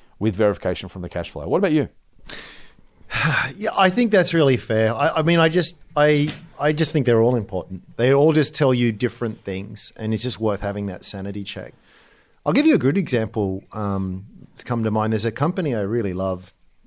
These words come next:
Speaker 2: and I've lamented that I don't know why I don't own this, 'cause I've always gone, "Oh, it's a bit expensive."
Speaker 1: <laughs>
Speaker 2: Um,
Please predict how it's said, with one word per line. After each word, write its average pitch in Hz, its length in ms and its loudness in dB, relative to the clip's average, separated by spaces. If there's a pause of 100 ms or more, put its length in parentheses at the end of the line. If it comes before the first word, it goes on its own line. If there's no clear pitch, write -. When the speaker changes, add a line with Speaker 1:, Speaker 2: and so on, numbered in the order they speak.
(100)
Speaker 2:
and 104 140 -8
I've 104 140 -4
lamented 120 560 0
that 95 200 -8
I 87 80 -10
don't 95 120 -4
know 92 100 -6
why 85 260 -8
I 85 80 -10
don't 82 220 -14
own 90 220 -10
this, 98 220 -12
'cause - 140 -16
I've 98 120 -4
always 95 300 -4
gone, 101 140 -6
"Oh, 113 160 0
it's 110 120 -6
a 107 40 -18
bit 117 120 -2
expensive." 107 540 -8 (380)
Speaker 1:
<laughs> 98 100 -8
Speaker 2:
Um, 113 380 -4